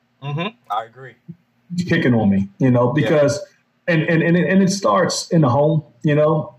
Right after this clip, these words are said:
Speaker 2: uh, when a person gets in trouble in school, or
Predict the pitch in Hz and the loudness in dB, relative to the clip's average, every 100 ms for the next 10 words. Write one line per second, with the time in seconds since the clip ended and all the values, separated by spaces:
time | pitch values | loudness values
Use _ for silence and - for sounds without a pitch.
0 | - 139 135 127 117 - - _ _ _ | -2 2 2 2 0 -2 -10 _ _ _
1 | _ _ _ _ _ _ _ - 147 151 | _ _ _ _ _ _ _ -4 0 2
2 | - 165 165 147 147 139 135 156 151 151 | 2 0 2 2 0 2 0 2 2 2
3 | 139 - 156 160 165 - _ _ - 147 | 0 0 2 2 -2 -6 _ _ -2 2
4 | 143 131 127 - | 4 2 0 -2